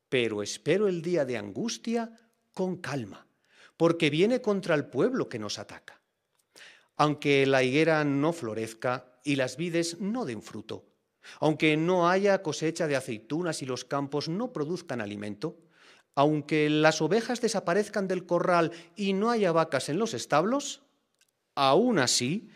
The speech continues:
estaré muy alegre gracias a Jehová. Estaré feliz gracias al Dios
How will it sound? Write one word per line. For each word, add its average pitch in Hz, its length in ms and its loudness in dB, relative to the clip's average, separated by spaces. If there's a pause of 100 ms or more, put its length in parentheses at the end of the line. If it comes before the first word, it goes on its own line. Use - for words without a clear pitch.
(300)
estaré 151 880 2 (220)
muy 190 580 4
alegre 165 640 2
gracias 127 560 0
a 113 60 -4
Jehová. 98 380 -8 (500)
Estaré 151 500 2
feliz 160 800 -2 (120)
gracias 131 680 -4
al 98 180 -6
Dios 175 420 -6